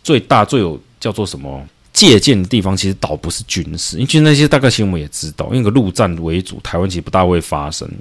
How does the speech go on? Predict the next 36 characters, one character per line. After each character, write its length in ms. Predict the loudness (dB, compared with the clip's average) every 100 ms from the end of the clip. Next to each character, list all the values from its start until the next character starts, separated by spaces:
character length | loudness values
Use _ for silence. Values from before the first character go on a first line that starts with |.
| -14
我 60 | -8
们 60 | -2
要 80 |
去 100 | -2
注 180 | -2 -2
意 60 | -2
是 80 | -2
其 180 | -4
他 140 | -2 -2
相 180 | -2 -2
关 180 | -2
的， 200 | -2 -4
算 180 | -6 -8
组 220 | -8 -10 -8
织 120 | -6
相 120 | -4
关 120 | -4
的 40 | -4
问 160 | -6 -8
题 180 | -14 -20 -20 _ _
啊。 80 | -6
台 140 | 2
湾 100 | 4
还 60 | 6
有 120 | 6
少 180 | 4 2
子 160 | 2 -2
化、 160 | 0
缺 240 | 0 0 0
军 280 | -2 -6
人， 160 | -6 -8
其 120 | -6
实 120 | -4
我 100 | -4
觉 160 | -4 -6
得 160 | -6